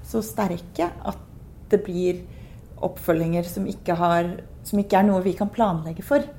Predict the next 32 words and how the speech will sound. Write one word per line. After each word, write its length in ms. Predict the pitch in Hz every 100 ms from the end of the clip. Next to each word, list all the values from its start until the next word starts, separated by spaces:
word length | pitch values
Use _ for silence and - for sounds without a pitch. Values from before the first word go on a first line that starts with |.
| - - - - - - -
Altså 380 | 180 175 190 -
at, 600 | - 175 - - - -
ehm, 420 | 190 175 175 175 175 - - - - - - -
eh, 240 | 175 175 180
det 140 | 170
settes 640 | - - 180 - - 175 - -
i 100 | 170
gang 240 | 170 170 -
en 140 | 170
gransking, 580 | 185 175 175 - 214 190 165
at 100 | 165
det 100 | 170
blir 180 | 165
en 100 | 170
pågripelse. 920 | 175 170 156 156 160 160 180 165 - 226 202 -
Altså 300 | 185 180 175 - - - -
den 200 | 196 190
typen, 600 | 202 214 190 - 170 180 180 - - - - -
eh, 680 | 196 185 180 175 170 170 170 170 165 - - - - - - - - 113 120
konsekvenser 1040 | 196 185 196 - 165 156 151 - 226 214 180
som 160 | -
skjer 420 | 196 - 185 190 190
der 300 | 160 160 180
og 100 | 175
da, 340 | 156 214 208 -
fordi 540 | 214 175 160 170 185 -
avsløringen 640 | 165 156 - 165 175 185
har 400 | 170 160 165 170
en 140 | 180 175
kraft 380 | - 214 -
i 40 | 208
seg, 300 | 247 269